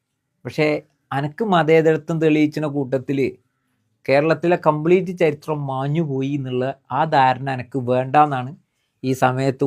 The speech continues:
ഓർമ്മപ്പെടുത്താനുള്ളത്. പിന്നെ എ കെ ജി സെന്ററിൽ നിന്ന് കിട്ടുന്ന മതേതരത്വത്തിൻ്റെ സർട്ടിഫിക്കറ്റ് ഉണ്ടല്ലോ, അതെന്തായാലും എസ് ഡി പി ഐക്ക് ആവശ്യമല്ല, എൻ്റെ സർട്ടിഫിക്കറ്റും ആവശ്യമില്ല എന്ന് ഓർമ്മപ്പെടുത്തി. വസീഫെ,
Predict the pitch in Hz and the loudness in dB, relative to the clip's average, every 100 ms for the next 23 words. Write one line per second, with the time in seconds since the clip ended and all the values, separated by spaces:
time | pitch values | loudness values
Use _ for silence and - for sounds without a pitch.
0 | 127 135 143 147 147 131 143 143 131 123 | 2 2 2 0 0 0 0 0 0 -6
1 | 120 147 185 156 - _ _ _ _ _ | -6 2 4 4 0 _ _ _ _ _
2 | _ 120 143 147 185 190 202 202 185 170 | _ 0 0 6 8 8 8 4 4 6
3 | 165 165 160 143 131 135 147 139 131 131 | 2 0 -2 -4 -6 -6 -4 -2 0 4
4 | 147 151 165 160 160 151 156 160 143 135 | 4 6 4 2 -2 -2 0 2 2 2
5 | 143 147 151 160 139 117 104 95 _ _ | 0 0 2 2 2 -4 -6 -10 _ _
6 | _ _ _ - 180 208 165 151 147 143 | _ _ _ 6 8 8 8 6 4 2
7 | 127 110 139 139 143 143 139 160 127 135 | -2 0 -2 0 0 0 0 2 4 4
8 | 160 - 175 151 151 135 143 220 226 202 | 2 4 4 4 2 2 4 6 8 6
9 | 165 156 147 147 143 135 123 117 139 139 | 4 0 0 -4 -4 -6 -6 -6 -4 -4
10 | 123 120 143 147 131 113 120 117 117 - | -4 0 0 2 -2 -4 -6 -8 -8 -8
11 | 127 123 160 156 | -6 -2 0 2